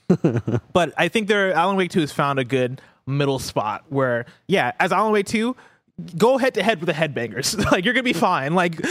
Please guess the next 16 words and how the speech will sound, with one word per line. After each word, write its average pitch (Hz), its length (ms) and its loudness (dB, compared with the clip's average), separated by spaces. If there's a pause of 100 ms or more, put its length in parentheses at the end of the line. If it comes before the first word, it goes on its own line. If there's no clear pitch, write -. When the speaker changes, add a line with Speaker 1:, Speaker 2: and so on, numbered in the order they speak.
(120)
Speaker 2:
go 233 140 0
head-to-head 202 440 0
with 190 140 0
a 180 100 2
Metal 170 180 2
Gear 170 100 -2
Solid 160 240 0
collection. 139 460 -4
I 120 80 -2
think 151 140 -4
that's 143 180 -2
fine. 139 240 0
Speaker 1:
Whoa, 208 100 4
whoa, 151 120 4
Speaker 2:
But 120 60 0
Speaker 1:
whoa, 110 200 2